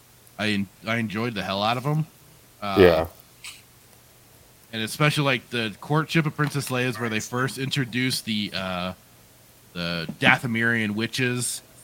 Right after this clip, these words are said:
Speaker 1: and then Tatooine Ghost was kind of, uh, a book also centering on Leia kinda coming to terms with Vader, her relationship with Anakin in a way. It, it was,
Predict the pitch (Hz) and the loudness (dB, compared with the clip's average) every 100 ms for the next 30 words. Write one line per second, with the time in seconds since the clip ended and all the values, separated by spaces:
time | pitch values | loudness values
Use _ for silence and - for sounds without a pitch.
0 | - - - - 117 120 120 113 110 - | -20 -20 -20 -8 -4 0 0 0 -2 0
1 | 135 131 147 120 107 117 120 117 110 - | 2 4 2 2 0 0 0 -2 -6 -4
2 | 131 113 110 107 107 104 98 90 85 - | 0 0 0 -2 -2 -2 -2 -4 -6 -12
3 | - - - - - - - - - - | -20 -20 -20 -20 -20 -20 -20 -20 -20 -20
4 | - 117 123 147 - 131 139 139 127 127 | -18 -6 0 0 0 -2 0 -2 -2 -2
5 | 120 117 110 107 107 135 151 143 - 220 | 0 0 0 0 0 2 2 2 0 2
6 | 196 185 - - - - - - - - | 4 2 0 -12 -20 -20 -20 -20 -20 -4
7 | - 185 180 - - 143 147 143 - 135 | 6 8 8 4 0 2 4 2 0 -2
8 | 113 123 127 127 123 - - - - - | 0 2 4 4 0 -4 -14 -20 -20 0
9 | 147 135 127 127 123 127 131 120 113 117 | 4 6 4 4 2 2 0 2 2 4
10 | 117 123 117 110 - - 110 113 117 117 | 4 2 0 -2 -8 -6 0 4 6 6
11 | 110 110 110 127 139 139 | 4 2 0 0 2 2